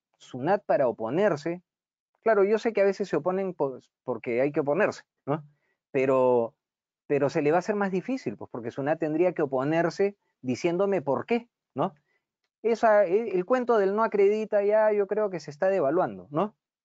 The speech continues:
¿No? "No demuestra, no entregó", no, no, no, no, no.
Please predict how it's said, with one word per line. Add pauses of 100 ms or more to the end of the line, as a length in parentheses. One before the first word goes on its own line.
(340)
¿No? (500)
"No
demuestra,
no
entregó",
no,
no,
no,
no,
no.